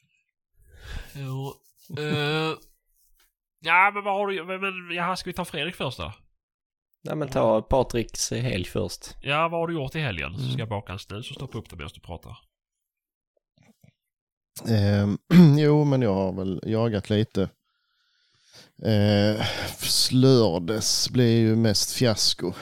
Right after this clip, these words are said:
Speaker 3: Jag skulle egentligen hållit mig hem omkring, men det sket ju sig.
Speaker 1: Aha.
Speaker 3: Eh, så <laughs> vi var ju uppe i Kragared en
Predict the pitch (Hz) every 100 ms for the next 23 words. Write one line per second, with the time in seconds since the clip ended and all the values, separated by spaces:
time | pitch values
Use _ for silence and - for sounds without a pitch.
0 | - - 110 - 107 110 101 104 110 110
1 | - 107 107 107 95 98 - 95 98 98
2 | 98 101 101 101 - 90 - 90 - 87
3 | - - _ _ - 110 110 110 - _
4 | _ _ - 98 95 95 95 - - -
5 | - - - 135 123 107 98 95 95 -
6 | 95 92 95 - 95 95 92 87 85 82